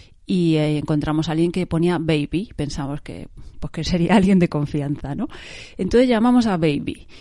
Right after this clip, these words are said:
y baby era un tío con un vozarrón que flipó cuando le llamaba un señor desde el teléfono de la que era su novia.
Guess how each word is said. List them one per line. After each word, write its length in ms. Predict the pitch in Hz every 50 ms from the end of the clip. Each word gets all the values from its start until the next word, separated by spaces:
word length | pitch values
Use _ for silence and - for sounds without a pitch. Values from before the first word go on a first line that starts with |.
| - - - - - - - - -
y 580 | - 202 190 185 180 175 170 170 165 165 160 -
baby 540 | - 180 185 220 240 233 220 226 240 247 - -
era 380 | 180 185 190 202 208 208 - -
un 520 | - 185 190 190 196 196 196 196 196 190 -
tío 220 | - 214 214 214 196
con 140 | 180 170 175
un 140 | 185 190
vozarrón 720 | 175 196 196 208 208 190 190 208 208 214 214 226 247 262 - - - - -
que 340 | - - 180 165 165 151 165
flipó 540 | - - - 175 165 160 - 196 190 196 202
cuando 720 | - 196 185 180 180 165 165 160 156 151 147 147 147 - -
le 120 | 170 165
llamaba 300 | 160 156 151 160 165 170
un 120 | 175 190 190
señor 360 | - - 185 170 180 180 196
desde 180 | 190 185 185 190
el 60 | 190
teléfono 360 | - 185 185 185 - 190 190
de 80 | 190 180
la 100 | 175 165
que 220 | - - 147 156
era 180 | 156 160 151 151
su 160 | - 165 160
novia. 420 | 202 285 294 - - 120 117 -